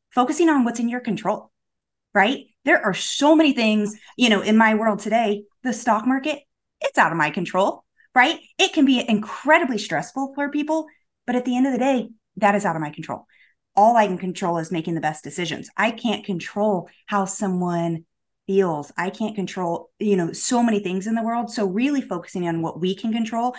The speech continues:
and how we show up, what is our attitude every single day? How do we approach every single situation? To me, like, that's what leadership is.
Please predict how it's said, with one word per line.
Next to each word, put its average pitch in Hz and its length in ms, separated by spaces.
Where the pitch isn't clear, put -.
and 196 440
how 208 320
we 214 160
show 202 280
up, 180 240
what 202 120
is 190 100
our 160 200
attitude 208 500
every 208 240
single 214 320
day? 208 380
How 208 140
do 226 80
we 214 100
approach 202 380
every 220 180
single 214 260
situation? 220 840
To 247 140
me, 214 520
like, 165 320
that's 165 380
what 170 120
leadership 165 440
is. 170 320